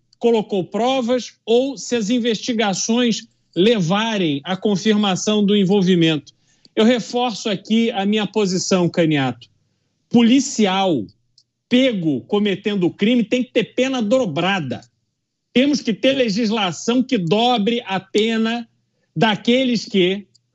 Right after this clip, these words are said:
usando o cargo que receberam em confiança da sociedade brasileira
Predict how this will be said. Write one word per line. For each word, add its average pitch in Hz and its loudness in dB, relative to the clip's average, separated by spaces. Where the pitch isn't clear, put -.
usando 254 2
o 226 -2
cargo 233 -4
que 226 -2
receberam 220 0
em 254 0
confiança 247 -2
da 220 -2
sociedade 202 0
brasileira 165 0